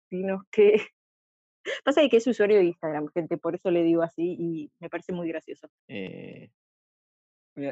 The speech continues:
Speaker 2: es, o sea, vamos a leer un libro que yo nunca, nunca vi, nunca leí. Eh, esta chica lo va a tirar así de, de memoria, de la galera, así que se pueden empezar a inventar cosas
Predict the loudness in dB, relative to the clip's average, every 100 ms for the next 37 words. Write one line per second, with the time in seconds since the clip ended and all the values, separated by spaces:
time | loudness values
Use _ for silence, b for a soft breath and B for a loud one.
0 | -10 -10 -8 -4 -2 0 -2 -2 -2 0
1 | 0 0 -2 -6 -6 -2 -4 -4 -4 -4
2 | -4 -4 -4 -4 -2 -4 -6 _ _ _
3 | -10 -8 -8 -10 -10 -6 -6 -6 -4 -4
4 | -2 -2 -4 -2 -4 -4 -6 -6 -6 -8
5 | -10 -10 -8 -6 -6 -6 -6 -6 -6 -8
6 | -10 -12 -14 -14 -14 -8 -6 -6 -10 -12
7 | -10 -8 -10 -8 -8 -6 -8